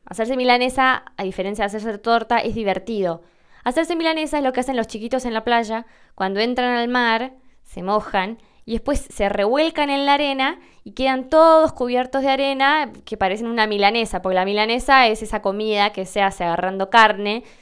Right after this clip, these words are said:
se la moja con huevo y después se la cubre toda con pan rallado, se aplasta y queda todo cubierto así,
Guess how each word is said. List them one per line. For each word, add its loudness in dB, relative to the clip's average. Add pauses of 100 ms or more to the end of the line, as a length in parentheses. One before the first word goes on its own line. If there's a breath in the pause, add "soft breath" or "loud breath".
(200 soft breath)
se -8
la 0
moja 0
con -2
huevo 2 (300 soft breath)
y -6
después 0
se -4
la -4
cubre 2
toda 6
con -4
pan 4
rallado, 4
se -4
aplasta 4
y 0
queda -2
todo -2
cubierto -2
así, -10